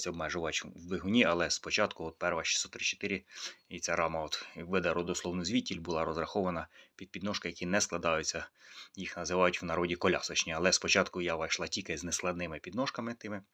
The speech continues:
тобто вони були універсальні, там було і підтрос, упор під трос коляски, вони були універсальні, вони встановлююсь так. А відповідно ці підножки у перших шістсот тридцять чотири та і в старушки в тому числі ставились по вертикалі.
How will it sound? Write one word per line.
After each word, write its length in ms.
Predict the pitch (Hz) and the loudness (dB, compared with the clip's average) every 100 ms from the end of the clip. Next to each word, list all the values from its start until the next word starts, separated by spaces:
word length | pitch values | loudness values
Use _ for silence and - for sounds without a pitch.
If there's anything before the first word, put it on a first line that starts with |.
| _ | _
тобто 220 | - - 82 | -16 -10 -4
вони 160 | 92 | -4
були 220 | 87 87 | -2 -4
універсальні, 480 | 85 85 98 - 113 | -4 -4 -2 0 0
там 200 | - 82 | -2 -6
було 240 | 80 78 82 | -6 -6 -6
і 80 | |
підтрос, 460 | - - - 156 - - - - - - _ _ _ _ _ - - - - | -10 -14 -4 -4 -4 -8 -2 0 -2 -6 _ _ _ _ _ -20 -8 -8 -6
упор 320 | 98 98 92 | -2 0 -2
під 120 | 92 | -4
трос 220 | - 92 | -4 -4
коляски, 420 | - 120 131 - 85 | 6 8 8 6 0
вони 180 | 87 | 0
були 200 | 87 87 | 0 0
універсальні, 600 | 87 87 85 82 120 98 | 0 0 0 6 6 6
вони 140 | 87 85 | 4 0
встановлююсь 560 | - 92 95 92 82 | 0 2 4 4 2
так. 220 | - 80 - - - | -4 -8 -8 -10 -10
А 160 | - 104 | 4 4
відповідно 480 | 90 - 92 90 87 | 4 -2 -4 -2 -2
ці 260 | - 151 147 _ - - | 4 2 2 _ -20 -14
підножки 520 | - 90 95 - - 85 | -8 0 0 0 -2 -4
у 440 | 82 82 80 80 | -4 -6 -6 -8
перших 360 | - 80 82 - | -8 -8 -4 -2
шістсот 260 | - - | -2 -2
тридцять 160 | 127 - | 2 4
чотири 260 | - 143 | 6 4
та 340 | 95 82 78 76 | 4 0 -2 -6
і 120 | 80 | -8
в 40 | 78 | -8
старушки 460 | - - - - | -6 -4 -4 -6
в 360 | 90 _ - - | -12 _ -20 -14
тому 200 | 90 82 | -12 -6
числі 340 | 80 - 127 127 _ _ _ - _ | -6 -2 -2 -4 _ _ _ -20 _
ставились 440 | - 95 82 82 | -6 -6 -4 -8
по 140 | - 101 | -4 0
вертикалі. 520 | 92 - 90 - - | 0 -2 -10 -12 -14